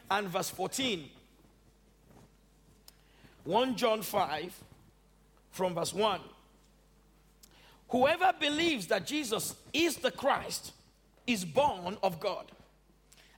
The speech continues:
And everyone who loves him, who begot, also loves him who is begotten of him." Verse four, "For whatever is born of God overcomes the world. And this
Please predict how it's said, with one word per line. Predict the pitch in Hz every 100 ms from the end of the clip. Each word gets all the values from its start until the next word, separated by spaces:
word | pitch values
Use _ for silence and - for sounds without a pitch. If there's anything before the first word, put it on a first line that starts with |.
| -
And | 233
everyone | 240 330 359 349 311 294
who | 277 330
loves | 294 269 -
him, | 240 208 160 180 233 - _ _ _
who | - 339
begot, | - 285 226 302 190 190 -
also | 247 254 277
loves | 262 233 233
him | 233 202 180
who | 180 233
is | 226
begotten | 165 196 214 220 220 214 - - _
of | 196 170
him." | 254 214 151 - - - _ _ _ - - -
Verse | 165 202 196
four, | 214 247 185 - - _ _ - -
"For | - 240 233
whatever | 285 359 330 320 302 302
is | 285 208
born | 185 277 294
of | 262 185
God | 311 247 185 202 190 - - - _ -
overcomes | 226 226 226 269 247 180 202 - - -
the | 226
world. | 254 311 226 170 - - _ _ _ _ _ _ _ _ - - 214
And | 247 220
this | 330 370